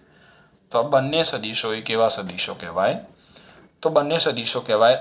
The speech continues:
અસમાંતર સદિશો. તો સમાન સદિશ કોને કહેવાય? સમાન મૂલ્યના અને એક જ દિશામાં આવેલા સદિશોને સમાન સદિશ કહેવાય.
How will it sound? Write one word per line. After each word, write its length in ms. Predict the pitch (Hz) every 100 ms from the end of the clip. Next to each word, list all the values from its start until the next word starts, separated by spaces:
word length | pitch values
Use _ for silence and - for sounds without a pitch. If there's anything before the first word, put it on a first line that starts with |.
| - -
અસમાંતર 1080 | 147 170 - 131 107 101 101 98 117 139 190 - _ _ _
સદિશો. 560 | - - - 76 - - - _ _ - - - _ _ _ _ _ _
તો 80 | -
સમાન 520 | 135 - 147 170 208
સદિશ 440 | 208 190 180 185 -
કોને 220 | - 170 165
કહેવાય? 380 | 165 160 160
સમાન 600 | 156 - 139 139 160 175
મૂલ્યના 580 | 180 175 165 165 160 160
અને 160 | 160 156
એક 320 | 143 143 -
જ 160 | 170 160
દિશામાં 720 | 151 - 151 151 151 147 -
આવેલા 540 | - 143 147 147 151
સદિશોને 680 | 147 139 135 135 - 131 135
સમાન 540 | 135 135 120 113 107
સદિશ 420 | 113 123 120 120 -
કહેવાય. 300 | 123 123 123